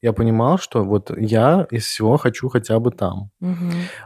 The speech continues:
Speaker 1: А, при том, что были какие-то типа, знаешь, бутики,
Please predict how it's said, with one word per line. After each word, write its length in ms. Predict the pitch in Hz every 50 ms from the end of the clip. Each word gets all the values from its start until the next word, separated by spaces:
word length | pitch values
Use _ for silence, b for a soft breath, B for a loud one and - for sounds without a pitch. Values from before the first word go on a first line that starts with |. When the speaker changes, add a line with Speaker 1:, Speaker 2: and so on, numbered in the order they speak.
| B -
Speaker 1:
А, 480 | 104 107 110 107 107 107 107 107 104 104
при 140 | 104 117
том, 160 | - 123 139 165
что 160 | - - 131
были 260 | 117 117 139 165 175
какие-то 380 | - 120 110 - 120 110 117 113
типа, 260 | - - 117 - 117
знаешь, 240 | 113 120 120 113 113
бутики, 720 | 107 113 117 - - - 107 - - - 123 135 143 180